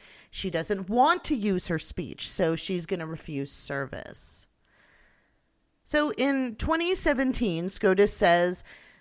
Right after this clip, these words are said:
that a cake maker from Oregon can refuse to make a cake if the lifestyle of their customer goes against their deeply held religious beliefs. And now scotus is considering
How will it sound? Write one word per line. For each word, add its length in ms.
that 280
a 160
cake 340
maker 320
from 320
Oregon 540
can 200
refuse 520
to 120
make 340
a 80
cake 540
if 280
the 120
lifestyle 720
of 160
their 140
customer 680
goes 300
against 460
their 180
deeply 640
held 400
religious 560
beliefs. 580
And 400
now 760
scotus 520
is 280
considering 1080